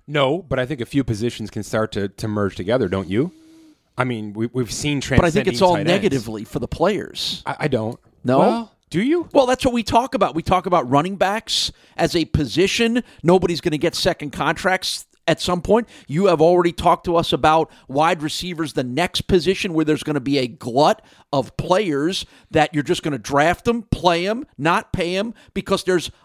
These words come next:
Speaker 2: a hundred and fifty other equal guys that can fill the next gap.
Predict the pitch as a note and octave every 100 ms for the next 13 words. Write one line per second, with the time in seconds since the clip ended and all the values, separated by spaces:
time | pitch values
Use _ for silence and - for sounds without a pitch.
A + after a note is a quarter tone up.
0 | - D#3+ - F#3 F#3+ F3 - - G#3 -
1 | G3 G3 G3 G3 G3+ G#3 - F#3+ E3 F3+
2 | A3+ G3 F3+ - F#3 - E3+ - - F#3+
3 | F#3+ G3 G3+ F#3+ - _ C#3+ F#3 F#3+ G3+
4 | - - C#3+ E3+ F#3 C4 - -